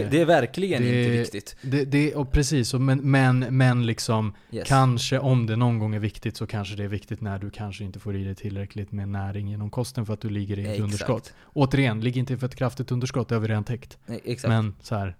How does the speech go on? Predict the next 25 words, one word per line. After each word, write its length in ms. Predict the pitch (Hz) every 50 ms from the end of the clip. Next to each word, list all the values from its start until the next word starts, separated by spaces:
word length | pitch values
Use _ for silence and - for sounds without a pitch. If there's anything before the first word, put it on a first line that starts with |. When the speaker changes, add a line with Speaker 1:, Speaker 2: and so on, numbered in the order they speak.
| _ _
Speaker 2:
Ja, 180 | - 160 170 175
Speaker 1:
en 60 | 139
Speaker 2:
men 80 | 127 -
det, 40 | 143
han-, 80 | 147 156
Speaker 1:
extra 180 | 156 156 - 127
Speaker 2:
det 40 | 127
har 100 | 147 147
inte 140 | 139 - -
Speaker 1:
liten 60 | 104
Speaker 2:
bara 180 | 131 127 127 120
med 200 | 120 123 117 120
under, 300 | 120 110 113 85 107 107
i 80 | - 113
kalorier, 340 | - 123 131 147 131 101
det 100 | 98 107
handlar 180 | 110 110 110 110
med 140 | 107 107 107
kanske 200 | 107 110 110 113
om 80 | 110 110
du 100 | 110 107
slarvar 500 | - - 127 120 113 110 110 123 135 127
med 120 | 107 104
din 140 | 85 87 101
kost. 340 | 104 113 113 117 117 -